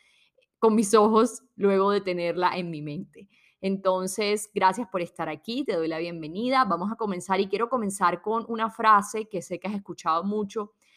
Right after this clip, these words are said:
pero que es literalmente la frase de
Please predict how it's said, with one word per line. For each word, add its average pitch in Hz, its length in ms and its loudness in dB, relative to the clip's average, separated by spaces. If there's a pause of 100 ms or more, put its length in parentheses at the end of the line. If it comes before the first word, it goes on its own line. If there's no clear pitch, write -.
(180)
pero 208 320 4
que 190 440 2 (320)
es 240 300 0 (100)
literalmente 240 1080 2
la 196 400 8 (180)
frase 269 640 6 (200)
de 233 540 2